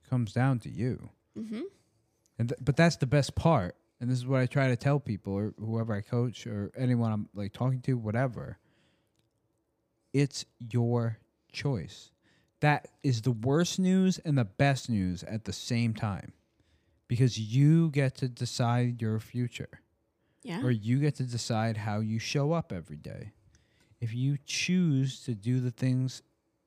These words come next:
Speaker 1: that are gonna make you happier, that's great. You have the power to choose them and do that. Might not be easy to do those things every day,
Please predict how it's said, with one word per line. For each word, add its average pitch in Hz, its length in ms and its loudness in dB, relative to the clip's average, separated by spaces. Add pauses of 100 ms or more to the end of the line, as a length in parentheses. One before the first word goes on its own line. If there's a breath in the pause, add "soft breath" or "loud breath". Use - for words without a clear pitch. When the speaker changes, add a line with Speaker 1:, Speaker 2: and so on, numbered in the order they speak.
(120)
Speaker 1:
that 117 120 0
are 113 80 0
gonna 113 160 2
make 113 320 0
you 110 120 0
happier, 104 720 -4 (1200)
that's 120 260 2
great. 117 440 -2 (220)
You 113 220 -2
have 110 280 0
the 98 80 -8
power 98 360 -4
to 76 80 -12
choose 104 380 -8
them - 300 -16 (220)
and 87 160 -8
do 101 180 -6
that. - 280 -12 (920)
Might 139 160 0
not 120 180 0
be 98 240 -6
easy 147 360 2
to 110 100 2
do 123 160 0
those 113 260 0
things 98 320 -2
every 85 240 -6
day, 80 400 -6